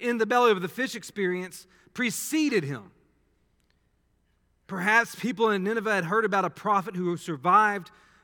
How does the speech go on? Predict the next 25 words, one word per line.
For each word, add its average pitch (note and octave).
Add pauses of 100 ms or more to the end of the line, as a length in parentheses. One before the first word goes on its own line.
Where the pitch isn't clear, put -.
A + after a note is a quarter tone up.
(120)
being F3+
swallowed F#3+
by F3+
a D#3
fish G3
and D3
spit -
out G3
on F3
dry F3+
land. E3+ (560)
I G3
mean, F#3+ (160)
think C4
about A3+
it. G3+
Could A3+
someone D4+
have A#3+
witnessed B3 (500)
his G#3+
expulsion A#3
from G#3+
that G#3+
fish -